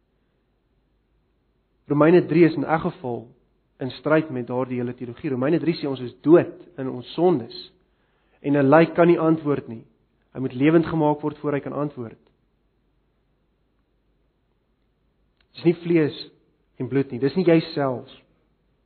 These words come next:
wat Jesus aan jouself openbaar nie. Dis ook nie menslike wysheid nie. Een Korintiërs een sê vir ons dat dit wat die wêreld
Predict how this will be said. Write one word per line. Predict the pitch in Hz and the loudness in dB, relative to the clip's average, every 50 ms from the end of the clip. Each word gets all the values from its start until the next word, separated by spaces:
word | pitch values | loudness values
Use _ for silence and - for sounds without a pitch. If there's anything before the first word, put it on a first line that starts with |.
| _ _ _ _ _ _ _ _ _ _ _ | _ _ _ _ _ _ _ _ _ _ _
wat | 131 131 127 131 | -6 -6 -4 -4
Jesus | 135 135 135 139 131 - | -6 -4 -4 -4 -4 -2
aan | 135 135 | -2 0
jouself | 131 127 131 - 139 131 131 120 - | 0 -2 0 0 0 0 0 -2 -4
openbaar | 117 - - 120 113 120 117 117 117 113 113 | -10 -14 -12 -12 -10 -10 -10 -10 -10 -12 -14
nie. | 98 - _ _ _ _ _ _ _ _ _ _ _ _ _ _ _ _ _ _ _ _ _ _ _ _ _ _ _ _ _ _ _ | -18 -20 _ _ _ _ _ _ _ _ _ _ _ _ _ _ _ _ _ _ _ _ _ _ _ _ _ _ _ _ _ _ _
Dis | 147 147 156 | -2 2 4
ook | 196 175 - 202 | 4 4 6 6
nie | 202 196 185 - - - - - _ - | 4 2 2 -2 -8 -16 -20 -20 _ -8
menslike | 120 123 139 156 170 170 - 180 165 170 | -2 2 4 4 4 4 2 -2 -2 -2
wysheid | 139 - 143 151 160 160 160 143 - | 0 2 2 2 2 0 -2 -4 -2
nie. | 135 135 156 | -2 0 2
Een | 185 196 | 2 2
Korintiërs | 185 214 196 180 180 180 180 180 175 165 156 - - | 2 2 4 4 4 4 2 2 0 0 0 -4 -4
een | 190 196 170 131 110 - - - _ _ _ _ _ _ _ _ _ _ _ _ _ _ _ | -2 0 0 0 -2 -8 -14 -20 _ _ _ _ _ _ _ _ _ _ _ _ _ _ _
sê | - 175 175 180 | 4 4 6 6
vir | 185 180 | 6 4
ons | 165 139 | 4 6
dat | - 147 139 123 | 4 2 4 4
dit | 151 156 156 - | 4 2 4 2
wat | 208 202 - | 0 0 0
die | 175 175 151 | -4 -6 -4
wêreld | - 135 127 135 151 165 180 180 175 | -2 -2 0 2 2 4 2 2 0